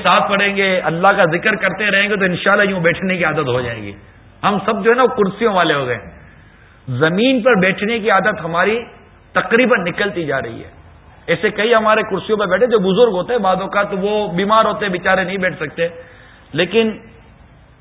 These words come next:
نیچے بیٹھنے کی عادت رکھے۔ ہمارے کھانا بھی اوپر بیٹھ کے کھاتے ہیں، ویسے سنت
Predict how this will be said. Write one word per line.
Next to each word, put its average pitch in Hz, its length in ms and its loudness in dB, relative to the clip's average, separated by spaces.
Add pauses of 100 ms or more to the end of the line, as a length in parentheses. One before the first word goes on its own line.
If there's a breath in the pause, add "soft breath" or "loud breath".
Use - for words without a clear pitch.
(380)
نیچے 202 320 0
بیٹھنے 190 380 -4
کی 165 80 -8
عادت 143 300 -6
رکھے۔ - 220 -20 (920)
ہمارے 190 400 4
کھانا 185 240 2
بھی 214 100 2
اوپر 202 200 0
بیٹھ 180 200 0
کے 185 100 0
کھاتے 160 340 -2
ہیں، 170 60 -8 (1700)
ویسے 185 240 2 (180)
سنت 196 340 2